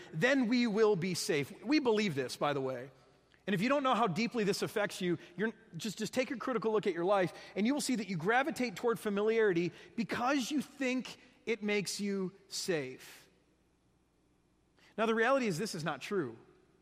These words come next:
Familiarity does not equal safety. It doesn't. I mean, I, I can share with you all kinds of,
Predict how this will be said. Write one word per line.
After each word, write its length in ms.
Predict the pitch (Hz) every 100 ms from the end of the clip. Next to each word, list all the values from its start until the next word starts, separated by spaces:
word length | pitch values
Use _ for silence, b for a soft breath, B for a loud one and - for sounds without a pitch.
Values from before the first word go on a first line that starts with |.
| _ _ _ _ -
Familiarity 640 | 208 220 240 190 208 196
does 260 | 147 180 175
not 220 | 175 165
equal 220 | 156 151
safety. 520 | - 214 175 127 120 - _ _ _ _ _ _ _ -
It 100 | 135
doesn't. 340 | 208 214 135 - - - _ _ _ _ _ _ _ _ _
I 40 |
mean, 80 | 156
I, 200 | 175 147
I 40 | 170
can 140 | 196
share 200 | - 202
with 140 | 196
you 100 | 180
all 100 | 180
kinds 260 | 185 196 160
of, 140 | 165